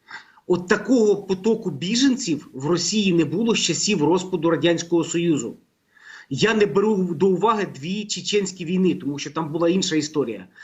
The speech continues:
Там було спрямоване винищення чеченського населення, там був просто геноцид. Е, тому російська влада насправді розгублена, і, е, ми повинні чекати відповіді у вигляді наджорстоких, можливо, обстрілів,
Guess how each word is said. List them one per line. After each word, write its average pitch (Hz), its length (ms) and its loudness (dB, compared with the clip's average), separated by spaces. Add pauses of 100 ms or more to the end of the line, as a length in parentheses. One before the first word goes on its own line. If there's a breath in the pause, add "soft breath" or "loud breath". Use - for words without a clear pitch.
(120 loud breath)
Там 165 160 0
було 165 180 2
спрямоване 190 640 2
винищення 180 600 0
чеченського 175 640 -2
населення, 156 580 -2
там 135 140 -8
був 139 180 -6
просто 151 300 -4
геноцид. 143 540 -2 (1000 loud breath)
Е, 135 420 0 (100)
тому 226 300 4
російська 247 480 2
влада 226 320 2
насправді 196 520 0
розгублена, 190 800 0
і, 156 260 2
е, 156 160 0 (960 loud breath)
ми 175 200 4
повинні 190 480 2
чекати 185 720 0 (160 loud breath)
відповіді 156 720 0
у 160 400 0
вигляді 151 760 0 (280 loud breath)
наджорстоких, 180 1080 0
можливо, 160 520 0
обстрілів, 190 640 -2